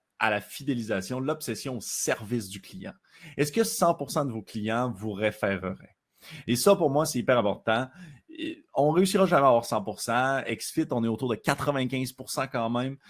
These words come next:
Je crois que c'est hyper important de vouloir faire l'extra, euh, l'e-, l'extra mile, là, l'extra kilomètre,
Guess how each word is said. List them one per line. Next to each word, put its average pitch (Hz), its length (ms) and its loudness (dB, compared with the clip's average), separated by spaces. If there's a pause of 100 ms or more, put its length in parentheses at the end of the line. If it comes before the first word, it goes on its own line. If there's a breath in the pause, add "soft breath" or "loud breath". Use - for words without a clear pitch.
Je - 120 -12
crois 160 180 4
que 160 80 -8
c'est - 200 -4
hyper 185 340 4
important 139 340 0
de 151 60 -4
vouloir 117 320 0
faire 135 180 4
l'extra, 139 920 -2 (320)
euh, 101 340 0
l'e-, 110 300 -2
l'extra 123 420 0
mile, 131 340 -2
là, 131 80 -2
l'extra 123 380 -6
kilomètre, 110 540 -4